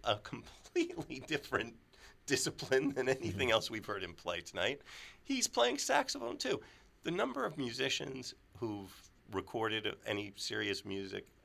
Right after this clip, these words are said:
Speaker 1: in this genre, um, who play wind instruments like saxophones and brass instruments like flugelhorns, I think I could
Speaker 2: Hmm. I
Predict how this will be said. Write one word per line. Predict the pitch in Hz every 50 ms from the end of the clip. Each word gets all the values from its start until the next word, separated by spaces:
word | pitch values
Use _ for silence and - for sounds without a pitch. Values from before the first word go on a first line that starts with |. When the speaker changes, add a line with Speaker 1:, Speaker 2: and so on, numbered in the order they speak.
| - -
Speaker 1:
in | - 85 90
this | 95 92 -
genre, | - 95 92 92 90 90 90 90 90 90 - - - - - - - - - - _ _ _ - - -
um, | 87 78 69 67 73 67 65 - - - - _ _ _ _ _ -
who | - 98 90
play | - - 104 95 95 95 92 87 87 92 - - - - - - - - - - _ - _ _ - _ _ _ _ _ _ _ _ - - - -
wind | 101 95 104 117 131 139 139
instruments | 139 131 - - 127 127 139 143 - -
like | 90 - -
saxophones | - 101 107 - - - - 107 107 101 104 107 107 - - - -
and | 104 90 85
brass | - 95 90 92 104 110 -
instruments | 110 104 - - - 101 98 - -
like | - - -
flugelhorns, | - 101 101 98 101 104 107 98 98 98 -
I | - - - -
think | 113 107 98 - -
I | -
could | - - - - - - - _ _ _ - - - - - - -
Speaker 2:
Hmm. | - 98 92 87 85 - _ - -
I | 101